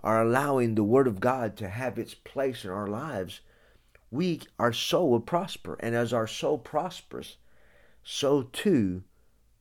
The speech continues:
will our lives prosper. I just want to make this, this statement. Our prosperity is not just based on material things.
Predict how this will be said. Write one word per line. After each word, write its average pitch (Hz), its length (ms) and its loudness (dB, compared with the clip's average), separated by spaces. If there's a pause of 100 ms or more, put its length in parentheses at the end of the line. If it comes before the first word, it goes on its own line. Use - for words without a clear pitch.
(100)
will 107 160 -4
our 107 160 2
lives 127 360 -4
prosper. - 560 -14 (1400)
I 131 40 -8
just 147 220 -10
want 175 120 0
to 139 40 -2
make 139 280 2
this, 123 260 0
this 120 260 0
statement. - 680 -2 (420)
Our 151 160 0
prosperity 127 1120 0 (260)
is 104 180 -2
not 107 440 -2
just 113 400 -4
based 120 440 0
on 90 140 -6
material 95 560 -2
things. - 560 -16